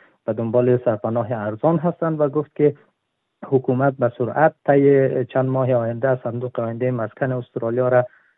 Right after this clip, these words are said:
تأسیس خواهد کرد تا سود حاصله از آن هرچه زودتر در بخش ساخت مسکن اجتماعی سرمایه گذاری شود.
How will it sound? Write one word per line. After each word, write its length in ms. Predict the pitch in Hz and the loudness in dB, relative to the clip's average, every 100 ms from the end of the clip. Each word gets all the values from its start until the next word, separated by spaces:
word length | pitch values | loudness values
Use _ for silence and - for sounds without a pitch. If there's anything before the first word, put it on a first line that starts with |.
| _ | _
تأسیس 440 | - 110 - 196 196 | -6 -6 0 0 2
خواهد 400 | - 175 175 - | 2 2 2 2
کرد 240 | 165 151 - | 0 0 2
تا 300 | 151 147 143 | 4 4 0
سود 280 | - 143 | -2 2
حاصله 560 | 139 135 127 117 120 127 | 2 2 2 0 0 0
از 180 | 123 120 | 0 -2
آن 360 | 131 139 135 143 | -4 -4 -4 -6
هرچه 480 | 135 - 135 131 127 | -6 -2 0 0 -2
زودتر 520 | 120 104 - 185 135 104 _ _ _ | -6 -6 -4 0 0 0 _ _ _
در 120 | 110 110 | -8 -2
بخش 340 | 120 120 - 123 123 | -2 -2 -2 -2 0
ساخت 220 | 123 - | -4 -4
مسکن 400 | 117 107 123 117 | -8 -6 -6 -4
اجتماعی 520 | 113 - 113 107 131 | -6 -8 -10 -6 -6
سرمایه 360 | 131 107 110 107 | -6 -8 -6 -6
گذاری 340 | 113 123 147 | 0 0 0
شود. 260 | - 95 | -4 -12